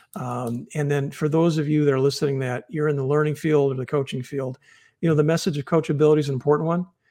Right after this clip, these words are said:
And I would just leave you with, I think, whether it's a tool or worksheet, the book or whatever else, is, you know, bring that up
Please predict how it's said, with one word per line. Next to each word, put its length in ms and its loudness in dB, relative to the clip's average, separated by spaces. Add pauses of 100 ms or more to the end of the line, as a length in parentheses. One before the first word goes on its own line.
(200)
And 160 -4
I 80 -2
would 80 -2
just 160 -6
leave 160 0
you 80 0
with, 160 0
I 80 -4
think, 260 -4
whether 320 2
it's 140 -6
a 60 -6
tool 240 0
or 120 4
worksheet, 420 0
the 80 -10
book 220 -6
or 120 -4
whatever 340 -2
else, 220 -2 (380)
is, 320 0
you 60 -2
know, 80 0
bring 200 2
that 140 2
up 220 -2